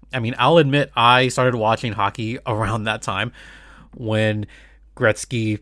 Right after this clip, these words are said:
was leading the Los Angeles Kings to the Stanley Cup final. Look, I'll, I'll level with you all. Yeah, I started off as a Kings fan, but that's because there was no <laughs> Mighty Ducks. There was no team in Anaheim yet. Nineteen ninety-two,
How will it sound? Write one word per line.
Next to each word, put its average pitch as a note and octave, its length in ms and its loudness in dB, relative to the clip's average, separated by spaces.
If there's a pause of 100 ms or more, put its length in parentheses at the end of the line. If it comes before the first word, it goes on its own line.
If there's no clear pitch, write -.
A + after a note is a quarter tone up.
was A2 340 -2
leading C3 380 0
the G#2+ 260 -2
Los A#2+ 240 -4
Angeles A2 360 -4
Kings A2 380 -6
to - 140 -4
the A2+ 100 -4
Stanley A2 200 -2
Cup G#2+ 200 -2
final. A#2+ 360 0 (680)
Look, D#3+ 480 2
I'll, C#3+ 240 4
I'll D3 200 4
level F3 300 6
with C#3+ 220 4
you C#3+ 160 0
all. F#2+ 240 0 (320)
Yeah, D3+ 360 0
I C3+ 160 0
started B2+ 220 0
off A#2 160 4
as G2+ 100 -4
a G2+ 40 -6
Kings E3+ 260 0
fan, G#2 240 -2
but G#2 180 -4
that's C3 180 2
because B2 360 0 (260)
there B2 160 6
was G#2+ 440 2
no A2 260 4
<laughs> - 0 -
Mighty A2+ 380 0
Ducks. G2+ 720 -6 (380)
There F#3 140 4
was G#3+ 280 4
no F#3 240 2 (120)
team D#3+ 240 -2
in C3 120 2
Anaheim G2+ 500 -2
yet. E2+ 380 -8 (520)
Nineteen D#3+ 400 0
ninety-two, D#3+ 640 -2